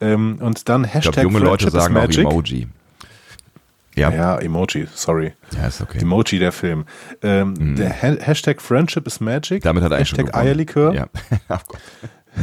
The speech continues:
Speaker 1: Hashtag Discovery Panel, Hashtag My Little Pony.
Speaker 2: Nicht schlecht.
Speaker 1: Hammer.
Speaker 2: Also er hat auf jeden Fall, ähm, auch wenn das, wenn das natürlich jetzt sein Zufallsgenerator hier gewesen ist, hat er durch Zuf-, äh, durch Zufall,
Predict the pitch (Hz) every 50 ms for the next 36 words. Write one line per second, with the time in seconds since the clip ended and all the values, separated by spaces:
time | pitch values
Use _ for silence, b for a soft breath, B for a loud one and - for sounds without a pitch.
0 | B B B B B B B B _ - 135 127 - - 135 123 - - 123 -
1 | - 147 151 160 165 156 156 151 147 147 147 147 B B B B B B B 131
2 | 131 - - - 131 - - 101 98 101 107 110 113 113 123 123 - - - 127
3 | 120 92 76 71 71 - _ _ _ _ _ - - _ _ _ _ _ _ -
4 | - 76 - - 110 85 - - - - - _ _ _ _ _ _ _ _ _
5 | _ _ _ _ _ _ _ _ _ - - 85 73 - - _ _ B B B
6 | B B 85 80 78 80 82 - - 78 - 78 80 80 - 69 67 69 67 -
7 | - 67 65 64 62 62 58 58 58 60 B B B B B B - 80 78 -
8 | 78 76 71 - - - 67 71 76 73 73 69 - 67 - - 73 69 - 69
9 | - - - 69 67 - - 101 - - 90 - - - 90 87 82 85 98 -
10 | - 95 90 92 90 87 85 78 76 76 76 82 73 67 73 67 71 67 60 -
11 | - 69 - - - - 69 57 50 - 62 - - - - - - -